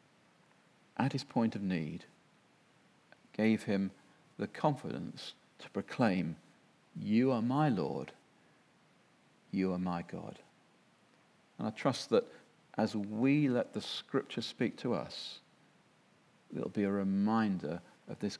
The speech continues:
great, loving, compassionate, awesome, resurrected God that we serve too.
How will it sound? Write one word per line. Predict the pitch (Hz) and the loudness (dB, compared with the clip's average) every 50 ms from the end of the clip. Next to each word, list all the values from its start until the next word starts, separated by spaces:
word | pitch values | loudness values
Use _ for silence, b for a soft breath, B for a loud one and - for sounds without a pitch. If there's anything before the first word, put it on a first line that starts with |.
| _ - | _ -8
great, | - 120 120 120 107 87 85 - - - - b b b b b _ _ - | -2 2 4 6 6 6 4 0 -4 -8 -16 b b b b b _ _ -4
loving, | 110 104 104 107 107 107 120 110 107 107 | 0 2 4 4 4 2 2 0 0 -2
compassionate, | - - 95 90 - - - - 113 107 - - - - - - - - - - | -4 -6 -6 -8 -8 -8 -6 -4 -4 -4 -4 -6 -6 -6 -6 -6 -8 -8 -2 2
awesome, | 120 127 123 120 - - - 101 101 101 104 104 107 | 4 4 4 4 0 -2 -2 -2 0 0 0 2 2
resurrected | 117 120 120 110 113 98 104 101 87 - - 107 - - | 2 2 2 2 0 2 2 2 0 -2 -6 -8 -6 -4
God | - 101 87 - 85 87 - - - _ _ _ _ _ _ _ _ _ _ _ - | -4 -4 -4 -4 -6 -8 -10 -14 -20 _ _ _ _ _ _ _ _ _ _ _ -4
that | 101 - - - | -4 -4 -2 -2
we | 104 101 95 90 | 0 0 0 0
serve | - - - 98 90 87 87 - - | 0 -2 -2 0 0 0 -2 -4 -8
too. | - - 90 73 | -6 -4 -4 -4